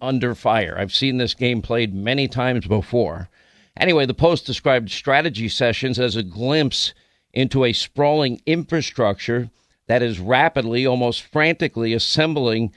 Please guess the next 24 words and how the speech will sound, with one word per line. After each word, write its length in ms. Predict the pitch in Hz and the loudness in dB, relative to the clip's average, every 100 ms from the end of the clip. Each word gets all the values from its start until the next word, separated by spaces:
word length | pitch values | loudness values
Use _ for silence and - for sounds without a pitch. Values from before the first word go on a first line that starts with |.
| _ _ - | _ _ -6
to 100 | 120 | -4
combat 600 | - 135 127 139 139 - 123 | 0 0 4 4 4 0 -4
Republicans' 640 | 120 151 151 156 117 113 | -2 0 0 0 -2 -6
plans 420 | - 127 123 120 - - | -4 -2 0 -2 -8 -8
to 180 | - 117 | -6 -4
turn 300 | - 131 117 | -2 -2 -2
Hunter 300 | 131 123 107 | -2 -4 0
Biden 320 | 127 127 123 | 2 2 0
into 220 | 117 120 | -2 -2
a 40 | |
major 320 | 110 123 107 110 | 0 0 0 -2
news 240 | 135 165 | 0 -2
story 400 | - 117 98 110 | -2 -2 -2 -2
when 140 | 117 | -2
the 100 | 117 | -2
G 180 | 98 123 | -2 0
O 80 | 120 | 0
P 200 | 92 131 | 0 -4
takes 320 | - 123 - | -2 -2 -2
over 180 | 120 110 | -2 -2
the 80 | 98 | 0
House 340 | 110 143 - | 0 0 -2
next 280 | 110 104 - | -6 -6 -6
year. 400 | 95 95 120 | -4 -2 -2